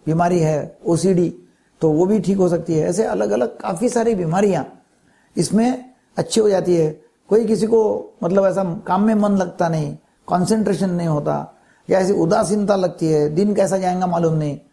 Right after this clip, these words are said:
ऐसा कभी-कभी होता है, या आलसीपना आ जाता है। मतलब, ऐसे काफ़ी सारी बातें जो अपनी ज़िंदगी में, उसमें स्वसम्मोहन हम करते हैं, तो उसमें बहुत ज़्यादा फायदा होता है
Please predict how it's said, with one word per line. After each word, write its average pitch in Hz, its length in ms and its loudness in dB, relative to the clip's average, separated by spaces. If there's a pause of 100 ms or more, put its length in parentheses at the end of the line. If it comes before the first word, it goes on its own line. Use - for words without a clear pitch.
(220)
ऐसा 170 180 0
कभी-कभी 185 340 2
होता 151 280 0
है, 131 300 -6 (380)
या 214 500 2 (440)
आलसीपना 226 500 2
आ 202 100 0
जाता 160 240 0
है। 143 240 -6
मतलब, 269 160 2
ऐसे 254 180 2
काफ़ी 214 460 -2
सारी 220 560 -2 (340)
बातें 170 320 -2
जो 202 100 2
अपनी 185 160 -4
ज़िंदगी 170 400 0
में, 165 240 -2 (400)
उसमें 214 300 0
स्वसम्मोहन 220 640 0
हम 214 140 0
करते 170 260 0
हैं, 123 240 -2 (400)
तो 175 80 2
उसमें 185 500 -2
बहुत 170 280 -2
ज़्यादा - 480 -4
फायदा 175 260 0
होता 214 220 2
है 220 140 -2